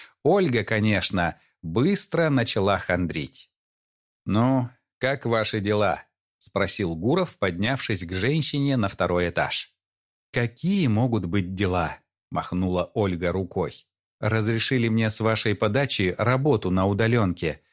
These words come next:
в домашних условиях, а работать я продуктивно не могу, вся на нервах, вся в переживаниях. Думаете, такое легко забыть?»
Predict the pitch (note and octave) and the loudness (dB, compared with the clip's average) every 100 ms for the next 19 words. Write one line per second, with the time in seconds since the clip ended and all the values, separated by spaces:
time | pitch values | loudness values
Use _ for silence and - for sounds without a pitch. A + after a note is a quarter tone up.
0 | - F#2+ B2 B2+ A2 - A#2+ C#3+ C3+ F#3 | -10 -2 2 2 2 0 -2 -2 -2 2
1 | D3 G2+ E2 D#2 - _ _ _ A2+ A2 | 2 2 0 -2 -10 _ _ _ -2 0
2 | A#2 A#2+ F3+ B2 - G#2 G2 F2+ G#2 G#2 | 0 0 0 -2 -4 0 0 0 0 0
3 | - - A2+ G2 G2+ B2+ D3 C3+ G#2+ F2 | -2 -2 -2 0 2 2 0 0 0 0
4 | - _ _ - A#2 G#2 G#2+ G#2+ A#2 A2+ | -2 _ _ -6 -2 0 2 2 2 2
5 | F#2 - - _ - - F2+ - G2+ G2 | -2 -8 -14 _ -8 -4 -4 -2 -2 0
6 | F#2+ G2 - G#2+ F#2 D2+ - _ _ _ | 0 0 0 0 -2 -6 -12 _ _ _
7 | G2 A2 A2+ A2 A2 G#2+ A#2+ A2+ G#2+ - | -4 0 2 2 0 -2 0 0 0 -2
8 | A#2 A#2+ A2+ A2+ A2+ - D3+ A#2+ G2+ F#2 | -2 2 2 2 -2 0 0 2 0 -2
9 | D#2+ - | -4 -8